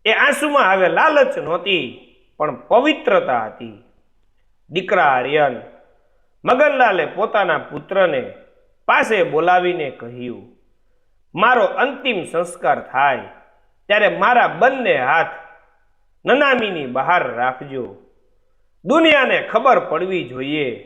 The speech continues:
કે લાલચથી, લાલચી મગનલાલ શેઠ કરોડોની કમાણી પછી પણ આજે ખાલી હાથે જાય છે. બસ,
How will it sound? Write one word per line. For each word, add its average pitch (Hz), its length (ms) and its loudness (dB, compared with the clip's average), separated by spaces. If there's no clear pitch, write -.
કે - 60 -2
લાલચથી, 170 840 0
લાલચી 214 480 -2
મગનલાલ 175 580 0
શેઠ - 360 0
કરોડોની 247 540 6
કમાણી 214 480 2
પછી 156 360 -6
પણ 139 320 -2
આજે 180 280 0
ખાલી 190 460 -2
હાથે 143 320 0
જાય 113 320 -12
છે. 107 300 -20
બસ, 175 420 2